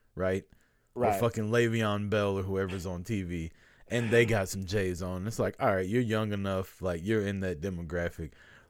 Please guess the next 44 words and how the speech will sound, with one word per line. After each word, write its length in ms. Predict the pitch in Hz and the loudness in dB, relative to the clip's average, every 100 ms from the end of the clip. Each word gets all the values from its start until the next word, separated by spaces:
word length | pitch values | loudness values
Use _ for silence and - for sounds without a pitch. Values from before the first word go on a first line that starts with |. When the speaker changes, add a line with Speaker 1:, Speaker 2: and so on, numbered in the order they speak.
| - | -10
Speaker 1:
Sean 260 | - 170 165 | 0 4 8
Speaker 2:
Sean 80 | |
Speaker 1:
Payton's, 180 | - 156 | 8 8
Speaker 2:
Payton 60 | 165 | 8
Speaker 1:
like, 120 | 139 | 8
Speaker 2:
definitely 120 | 110 | 6
Speaker 1:
sixty 360 | - 180 208 143 | 8 6 6 6
Speaker 2:
not. 60 | 135 | 8
Speaker 1:
years 260 | 127 113 | 8 8
old. 220 | 113 98 120 | 4 4 4
There's 140 | 190 | 4
no 300 | 226 240 226 | 4 8 10
way 420 | 202 156 113 104 - - - | 10 8 6 2 -2 -14 2
Sean 360 | - 147 147 | 6 6 6
Payton 340 | 151 131 113 117 | 8 8 6 -2
was 160 | 98 | 0
like, 240 | 117 101 - - - - - | 0 0 -8 -18 -20 -12 -4
"I'm 80 | |
gonna 60 | - | -2
give 160 | 110 151 | 0 0
me 80 | |
some 180 | 220 113 | 0 2
new 100 | 131 | 2
J's 400 | 127 170 453 123 | 6 8 8 6
to 60 | 101 | 2
wear 160 | 101 101 | 0 0
on 120 | 104 | -2
T 140 | - | 0
V 60 | 104 | 0
Speaker 2:
Exactly. 320 | 92 95 85 | 0 0 -2
Speaker 1:
tonight." 240 | 82 73 - - _ _ _ - | -6 -8 -12 -20 _ _ _ -16
Speaker 2:
Exactly. 540 | 107 101 92 87 - - | -12 -6 -8 -8 -12 -12
So, 320 | - 120 107 - - - 131 | -2 0 0 -2 -16 -2 4
uh, 260 | 143 143 151 | 8 6 6
all 60 | |
right, 140 | 165 139 | 4 4
New 120 | 170 | 4
York 340 | 196 185 - | 6 6 2
and 220 | 151 147 135 | -2 -2 0
Green 180 | 147 | 0
Bay, 160 | 139 139 | 2 0
we 80 | 127 | -2
called 300 | - 131 127 | -2 0 0
that. 260 | 127 127 | -2 -2